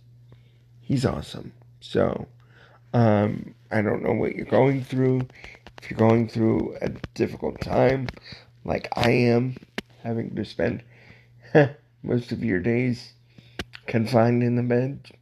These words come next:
he makes a way. And, well, and he is sufficient for whatever you're going through. So,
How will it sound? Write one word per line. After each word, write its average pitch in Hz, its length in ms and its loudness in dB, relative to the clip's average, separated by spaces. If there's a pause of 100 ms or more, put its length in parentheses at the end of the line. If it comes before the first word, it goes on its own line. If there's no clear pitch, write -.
(1000)
he 147 540 2 (340)
makes 113 360 0
a 135 60 0
way. 127 380 -4 (920)
And, 107 500 -2 (1200)
well, 139 220 0 (240)
and 123 240 2
he 160 220 -2
is 131 160 0
sufficient - 680 -2
for - 160 -6
whatever 113 460 2
you're 123 180 2
going 113 380 -2
through. - 260 -12 (260)
So, - 280 -12